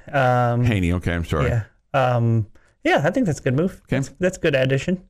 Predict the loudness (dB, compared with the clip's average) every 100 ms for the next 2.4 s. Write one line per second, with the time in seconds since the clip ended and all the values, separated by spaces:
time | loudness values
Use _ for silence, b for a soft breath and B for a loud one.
0 | -2 -2 0 0 0 2 0 2 0 0
1 | -4 -8 -16 -18 _ -6 -2 0 0 0
2 | 0 -2 -10